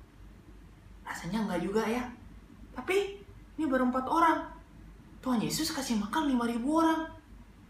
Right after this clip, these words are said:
Dan dia cuma gitu, dikasih makan lima ribu orang, cuma pakai lima roti loh. Lima roti dan dua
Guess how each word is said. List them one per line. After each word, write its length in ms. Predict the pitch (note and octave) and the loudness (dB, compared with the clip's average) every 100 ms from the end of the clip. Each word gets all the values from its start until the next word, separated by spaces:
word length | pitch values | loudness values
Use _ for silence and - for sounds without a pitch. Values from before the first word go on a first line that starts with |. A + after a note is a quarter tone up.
| - - | -20 0
Dan 160 | G#3+ D4+ | 4 4
dia 80 | |
cuma 240 | D#4+ D4+ A#3+ | 4 0 0
gitu, 320 | G#3 D4+ E4 - - | -2 -2 -2 -4 -12
dikasih 320 | - A#3+ A#3+ A3+ | -4 0 2 0
makan 240 | A3 G3+ | 0 0
lima 80 | F#3 | 0
ribu 240 | D#3 D3+ | 0 2
orang, 320 | E3+ D4+ - - - | 2 0 -2 -12 -14
cuma 160 | E4+ F4 | -6 -2
pakai 240 | F#4 F4 | 0 2
lima 160 | E4+ E4+ | 6 8
roti 320 | F4 F4+ E4+ | 6 4 2
loh. 320 | G3+ G3+ - | 2 0 -6
Lima 240 | E3+ E3 | -2 0
roti 400 | D3+ F3 E4 E4 - | 0 2 2 0 -2
dan 240 | F3+ F#3 F3 | -2 2 2
dua 160 | - | 2